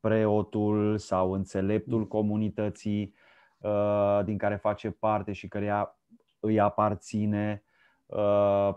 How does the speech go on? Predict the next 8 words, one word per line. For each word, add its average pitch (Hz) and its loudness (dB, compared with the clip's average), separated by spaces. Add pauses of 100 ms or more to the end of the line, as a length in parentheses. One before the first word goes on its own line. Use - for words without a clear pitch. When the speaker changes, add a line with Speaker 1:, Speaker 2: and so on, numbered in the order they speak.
Speaker 1:
putem 120 0
vorbi 117 0
și 113 -6
despre 110 0
un 110 -4
soi 113 -6
de 110 -2
psihoterapeut, 107 -2